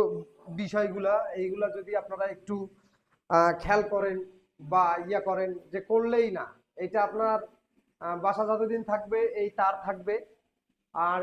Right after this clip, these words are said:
এই কারেন্টের সারা জীবন আপনি ভুক্তভোগী হবেন। কারেন্টের বিল সবকিছু, এটা প্রায় আপনার সবকিছুর মধ্যে ইফেক্ট, সমস্যা সবকিছুর মধ্যে। এটা আপনার আস্তে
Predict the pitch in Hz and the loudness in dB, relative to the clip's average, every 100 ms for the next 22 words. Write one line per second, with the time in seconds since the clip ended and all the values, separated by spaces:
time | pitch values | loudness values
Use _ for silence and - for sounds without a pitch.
0 | 185 208 - 208 220 214 226 220 - _ | -2 -4 -2 -4 -6 -6 -4 -4 -10 _
1 | _ _ _ _ 190 208 202 214 220 208 | _ _ _ _ -6 -4 -4 -4 -4 -2
2 | 214 - 247 208 - 196 165 160 147 147 | -4 -4 -4 -4 -4 -6 -4 -6 -6 -6
3 | 147 180 190 196 190 165 214 214 208 _ | -6 -6 -6 -8 -14 -10 -6 -6 -8 _
4 | _ _ _ _ 233 240 247 233 220 202 | _ _ _ _ -4 -2 -4 -4 -2 -4
5 | 202 226 220 214 190 - 214 214 214 202 | -4 -2 0 0 -2 -6 -2 0 0 -4
6 | 208 202 226 226 226 208 208 208 202 180 | -6 -6 -8 -8 -10 -8 -8 -6 -6 -6
7 | 165 - _ _ _ _ _ _ _ _ | -8 -10 _ _ _ _ _ _ _ _
8 | _ 190 208 220 220 208 - 175 180 156 | _ -8 -6 -6 -4 -6 -6 -12 -10 -12
9 | 143 120 - _ _ _ 170 180 202 202 | -12 -14 -16 _ _ _ -10 -4 -4 -2
10 | 208 196 - | -4 -4 -6